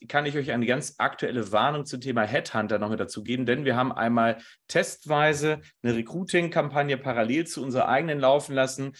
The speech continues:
haben dafür einen Headhunter engagiert, wollten mal gucken, wie gut das funktioniert, haben uns eine namhafte Agentur,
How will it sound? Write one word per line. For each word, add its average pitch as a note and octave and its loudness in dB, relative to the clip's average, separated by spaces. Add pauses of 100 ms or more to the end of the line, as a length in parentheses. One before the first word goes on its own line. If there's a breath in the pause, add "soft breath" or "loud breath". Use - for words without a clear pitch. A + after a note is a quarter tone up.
(160 loud breath)
haben B2+ 2
dafür C3 2
einen A#2+ 4
Headhunter C#3+ 2
engagiert, C3 -2
wollten C3+ 0
mal B2+ -2
gucken, - -6
wie A#2+ -4
gut D#3 -6
das B2+ 0
funktioniert, C3 -2
haben C3 0
uns B2 -4
eine A#2+ 0
namhafte B2+ 2
Agentur, C3+ -2